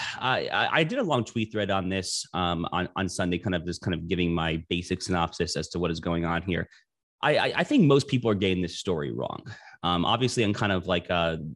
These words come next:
the far left, obviously, kind of the, the organs of the mainstream media, and certainly kind of like the shills for kind of like generic, bland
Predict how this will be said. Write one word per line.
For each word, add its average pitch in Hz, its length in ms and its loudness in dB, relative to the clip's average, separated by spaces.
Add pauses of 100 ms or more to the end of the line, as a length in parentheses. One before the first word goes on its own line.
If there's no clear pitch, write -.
(140)
the 92 40 -12
far 104 360 0
left, 98 480 -2
obviously, 92 440 0
kind 87 160 -2
of 82 60 -2
the, - 140 -4
the 92 120 -2
organs 98 380 0
of 92 60 0
the 87 40 0
mainstream 90 420 0
media, 85 340 0
and 82 100 -6
certainly 90 300 -2
kind 87 180 -2
of 82 60 -4
like 85 160 -2
the 87 60 -6
shills 90 460 -2
for - 120 -12
kind 90 180 0
of 82 140 -2
like 87 180 0
generic, 85 500 0
bland 85 400 -2